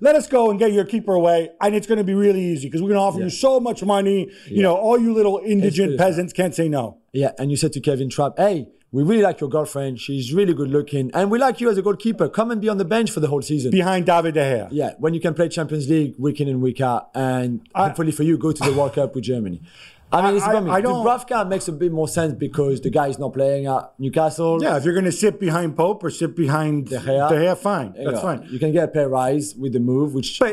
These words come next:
Speaker 1: but
Speaker 2: would
Speaker 1: again, this Kevin, th-, th-, this, this Trapp
Speaker 2: Kevin
Speaker 1: thing really annoys me.
Speaker 2: Me
Speaker 1: because
Speaker 2: too.
Speaker 1: if you wanna do that, do it earlier in the summer. You know what Dean Henderson is,
Speaker 2: Yeah.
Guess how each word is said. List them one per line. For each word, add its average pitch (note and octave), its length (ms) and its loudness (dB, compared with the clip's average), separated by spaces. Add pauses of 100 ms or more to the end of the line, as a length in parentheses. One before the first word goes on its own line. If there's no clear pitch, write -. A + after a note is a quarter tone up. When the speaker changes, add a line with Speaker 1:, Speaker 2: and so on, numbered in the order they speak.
Speaker 1:
but G#3 80 -2
Speaker 2:
would A3 40 4
Speaker 1:
again, G#3+ 340 2
this F3 120 0
Kevin, A#3+ 360 0
th-, G#3 100 0
th-, G3 160 0
this, F#3 220 0
this E3+ 180 0
Trapp B3+ 280 0
Speaker 2:
Kevin A3+ 140 -2
Speaker 1:
thing E3+ 240 0
really C4+ 300 4
annoys F#3+ 320 0
me. C#3+ 140 -6
Speaker 2:
Me D3+ 140 -2
Speaker 1:
because D#3 240 0 (180)
Speaker 2:
too. B2+ 140 -8 (420)
Speaker 1:
if G3+ 100 2
you A#3 80 4
wanna D4 220 2
do A3 240 -2
that, D3+ 320 -2 (640)
do G#3+ 120 2
it - 60 0
earlier D#3+ 280 2
in C#3 80 2
the B2+ 60 0
summer. A#2+ 300 -4
You G#3+ 220 4
know C4 180 6
what A#3 220 2
Dean G3+ 140 2
Henderson F#3+ 380 0
is, A#2+ 300 -2
Speaker 2:
Yeah. G2+ 220 -4